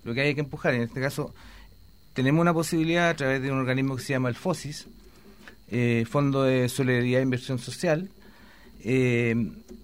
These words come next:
donde ellos nos invitaron a participar y concordamos un trabajo el próximo martes donde me va a acompañar Enrique para poder socializar y ir in-, eh, in-,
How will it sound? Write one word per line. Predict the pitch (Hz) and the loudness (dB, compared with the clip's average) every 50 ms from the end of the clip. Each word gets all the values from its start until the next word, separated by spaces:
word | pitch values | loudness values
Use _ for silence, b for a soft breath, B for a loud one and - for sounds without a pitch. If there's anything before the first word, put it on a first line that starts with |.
| - | -6
donde | 127 123 127 127 127 123 127 | -2 0 2 2 2 2 2
ellos | 135 135 135 135 | 2 0 2 2
nos | 131 135 | 2 4
invitaron | 135 131 123 123 120 147 156 165 | 4 4 4 4 6 6 6 6
a | 165 | 6
participar | 165 170 160 - 151 - 180 165 190 202 208 - | 4 4 2 0 -2 -2 2 4 6 6 4 4
y | - 147 151 156 160 147 - - - - - - | 0 0 0 2 0 -2 -4 -10 -16 -20 -20 -8
concordamos | - 143 123 - 139 131 147 151 151 160 | -6 -4 -2 -2 0 4 4 4 6 6
un | 156 147 | 4 4
trabajo | - 143 143 151 151 151 156 | 6 8 8 8 8 6 0
el | - | 0
próximo | - 151 151 - 147 143 143 | 0 -2 0 2 0 2 2
martes | 151 160 156 - 156 143 | 2 0 0 -2 -4 -4
donde | 139 143 139 135 127 135 | -2 -4 -4 -4 -2 -2
me | 135 135 139 | -2 0 0
va | 143 | 0
a | |
acompañar | 139 135 127 - 139 139 143 143 | 0 -2 -4 -4 -2 0 0 0
Enrique | 139 143 147 160 196 185 185 165 | 0 -2 -2 -2 -2 -2 0 0
para | 165 151 147 135 | 2 2 2 2
poder | 135 143 147 156 160 160 b b b b b | 2 2 2 2 2 0 b b b b b
socializar | - - 147 127 156 147 147 139 - - 180 180 185 196 - - | -10 -8 -4 -4 -2 -2 -2 -4 -2 -2 -2 0 0 -2 -4 -4
y | 160 175 190 202 220 - - - - - | -2 0 2 2 0 -2 -8 -18 -16 -4
ir | - 170 170 160 - - - - - | -2 -2 -2 -2 -6 -12 -16 -4 0
in-, | 143 143 147 143 123 - | 2 4 4 2 0 0
eh, | 139 135 135 131 131 | -2 0 0 2 2
in-, | 120 135 139 131 123 | 2 2 2 0 -2